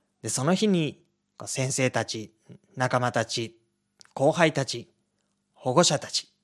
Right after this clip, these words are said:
そういう方々に囲まれて、「ああ、一年良かったな。中学生活良かったな」と思える、そういう一年であってほしいと思うんです。「ああしておけばよかっ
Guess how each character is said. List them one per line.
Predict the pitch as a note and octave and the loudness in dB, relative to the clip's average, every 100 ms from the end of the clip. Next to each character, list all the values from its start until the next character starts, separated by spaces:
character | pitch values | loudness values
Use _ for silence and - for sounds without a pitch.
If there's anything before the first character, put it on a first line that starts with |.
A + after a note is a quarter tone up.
| _ _ _ _ _ | _ _ _ _ _
そ | - E3 | 2 2
う | |
い | |
う | E3+ | 4
方 | F3 | 2
々 | F3 E3 D3+ | 4 4 2
に | |
囲 | D#3 C#3 C#3 | -2 -4 -2
ま | E3 F3 | -2 0
れ | E3 | -2
て、 | - F#3+ - _ _ _ _ _ - | 0 -2 -2 _ _ _ _ _ 0
「あ | B2+ A2+ - - | 0 0 -4 -10
あ、 | G#2+ | -12
一 | A#2+ - A3+ | 0 2 2
年 | F#3+ A#2 | 2 0
良 | G#3 | 0
か | - G4+ | 0 -4
っ | - | -4
た | - B2 | -8 -4
な。 | C#3+ D#3+ _ _ _ _ _ _ - | -4 -4 _ _ _ _ _ _ 0
中 | - G#3 | 8 10
学 | A3+ - | 10 6
生 | - G#3 | 4 2
活 | B2 - - | 2 -6 -12
良 | A#2+ E3 | 0 2
か | - | 2
っ | G4 - | 0 -2
た | - F#3 | 0 4
な」 | A3 - _ _ _ | 2 2 _ _ _
と | - G#3+ - | 2 4 4
思 | D3+ D#3+ G3 | 0 4 6
え | G3+ | 6
る、 | E3 D#3 G#2+ | 4 2 0
そ | - - A3+ B3+ | -8 -4 2 4
う | C4 | 4
い | |
う | B3+ | 2
一 | - G3 A3 | 0 -2 2
年 | G3 C#3+ | 2 2
で | A#2 | 2
あ | |
っ | A#2+ | 0
て | - | -2
ほ | A#2 | -4
し | A#2 C3+ | -2 -2
い | |
と | A#2 | -2
思 | A#2 A#2 | -2 -2
う | A2 | -2
ん | |
で | G2+ | -6
す。 | - - _ _ _ _ _ _ _ _ _ | -10 -12 _ _ _ _ _ _ _ _ _
「あ | D3+ E3 E3 | 2 2 2
あ | |
し | F#3+ | 0
て | - | 0
お | F#3 G3+ | 2 2
け | G#3+ | 2
ば | G3+ F#3+ | 4 4
よ | G3+ | 4
か | G3+ | 4
っ | G3+ | 2